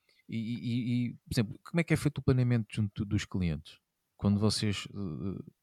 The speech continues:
falam, falaram um bocadinho, né, que às vezes fazem uns cafés e tal, conversam, põem-se mais à vontade. Como é que é um bocado feito esse, esse planeamento? Portanto, conseguem explicar um bocadinho o processo para quem,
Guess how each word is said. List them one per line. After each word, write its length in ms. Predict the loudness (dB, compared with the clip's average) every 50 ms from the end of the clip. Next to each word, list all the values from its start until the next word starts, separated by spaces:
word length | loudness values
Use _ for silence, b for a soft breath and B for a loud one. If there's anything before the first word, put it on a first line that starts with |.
| _ _
falam, 440 | -6 -2 0 2 2 2 2 2 0
falaram 280 | 0 0 2 4 6 6
um 20 | 4
bocadinho, 320 | 4 4 4 6 6 6
né, 100 | 6 4
que 100 | 2 2
às 60 | 0 0
vezes 180 | 0 0 -2 -4 -8
fazem 220 | -10 -10 -8 -8
uns 120 | -8 -8 -6
cafés 400 | -6 -6 -2 0 2 2 2 2
e 60 | 2
tal, 200 | 2 2 2 2
conversam, 560 | 2 2 2 4 4 4 2 2 0 -2 -4 -2 0
põem-se 240 | 0 2 2 2 2
mais 140 | 0 2 2
à 60 | 4
vontade. 400 | 4 4 2 2 2 2 2 0 b b b b b b b b b -12
Como 120 | -6 -4 -4
é 40 | -2
que 100 | 0 -2
é 40 |
um 40 | -2
bocado 260 | -2 -2 -2 -2 -2
feito 240 | -2 -2 -2 0 0
esse, 260 | -2 -2 -2 -4 -6 -6 -4
esse 140 | -4 -4 -2
planeamento? 400 | 0 2 4 4 4 2 0 0
Portanto, 220 | -2 -2 -2 -4 -6 -12 -20 -18 -16 -16 -16 -16 _ _ _ _ _ _
conseguem 260 | 0 2 4 4 4
explicar 260 | 4 4 2 4 4
um 20 | 4
bocadinho 280 | 6 6 6 6 6
o 40 | 4
processo 400 | 2 2 2 2 2 2 0 -2
para 100 | -6 -4 -2
quem, 400 | 0 2 2 2 0 -2 -4